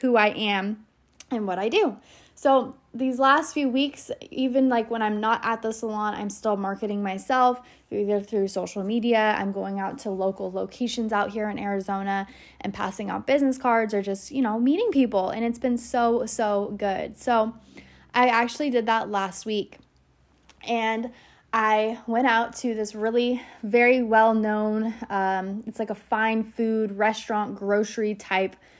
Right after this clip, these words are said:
um, place out here in Arizona close to my work. And I went out there, uh, with one of my other coworkers,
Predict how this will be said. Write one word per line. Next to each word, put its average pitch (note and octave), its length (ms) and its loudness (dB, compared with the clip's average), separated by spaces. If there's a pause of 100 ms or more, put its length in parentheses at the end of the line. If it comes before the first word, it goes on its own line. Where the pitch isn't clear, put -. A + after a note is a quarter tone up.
(300)
um, F#3 600 -4
place E4+ 460 4
out G3+ 200 -2
here G3+ 200 -2
in G3 80 -6
Arizona F#3+ 480 -4
close G3 360 -2
to A#3+ 100 -4
my C4+ 160 2
work. G3+ 360 0 (480)
And A#3+ 320 2
I A3+ 120 0
went C4+ 220 2
out B3 200 2
there, A#3+ 400 2 (340)
uh, G#3+ 300 2
with A3 160 0
one A3 220 -2
of A3+ 160 -2
my G#3 180 2
other A3 240 2
coworkers, G3+ 720 2